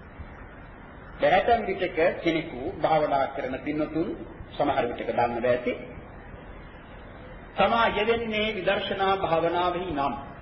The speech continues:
ඒ විදර්ශනා භාවනාවෙහි තමන්ට අත්දකින්නට ලැබෙන, ඒ කියන්නේ තමන්ට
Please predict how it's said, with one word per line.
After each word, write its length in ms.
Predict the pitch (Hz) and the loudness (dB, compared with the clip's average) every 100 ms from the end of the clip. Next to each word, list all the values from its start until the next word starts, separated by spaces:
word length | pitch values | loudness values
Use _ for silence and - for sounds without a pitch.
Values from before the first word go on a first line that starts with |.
| - - - - - - - - - | -16 -16 -16 -16 -16 -16 -16 -16 0
ඒ 140 | 208 | 0
විදර්ශනා 600 | 180 240 269 262 247 247 226 | 4 4 4 2 0 0 2
භාවනාවෙහි 880 | 185 202 202 208 208 214 208 214 214 | 4 4 4 2 2 2 -2 -4 -2
තමන්ට 540 | 170 160 185 180 - 185 175 208 - - - - - - | 0 2 2 0 2 4 6 4 -2 -8 -14 -16 -16 -4
අත්දකින්නට 800 | - - 185 180 185 190 180 160 | -4 2 0 2 -4 -4 0 2
ලැබෙන, 320 | 139 135 120 | 4 2 -2
ඒ 60 | - | -6
කියන්නේ 320 | 113 139 185 | -2 0 2
තමන්ට 500 | 147 143 143 135 - | 0 0 0 -2 2